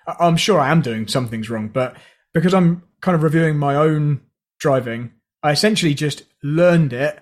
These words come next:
and then watched myself back. I'm not really aware of what I'm doing whilst I'm doing it. It's only when you watch back and you go,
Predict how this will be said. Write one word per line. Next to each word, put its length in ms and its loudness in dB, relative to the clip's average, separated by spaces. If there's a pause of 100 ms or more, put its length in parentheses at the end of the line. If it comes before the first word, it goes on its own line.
(280)
and 120 0
then 160 -2
watched 320 -4
myself 420 -2
back. 220 0
I'm 80 4
not 120 2
really 140 2
aware 300 4
of 80 0
what 100 -4
I'm 140 -4
doing 500 -2
whilst 340 0
I'm 140 -4
doing 300 -2
it. 240 -10 (260)
It's 160 -4
only 160 4
when 140 2
you 100 -2
watch 340 -4
back 220 0
and 120 -2
you 60 -2
go, 200 0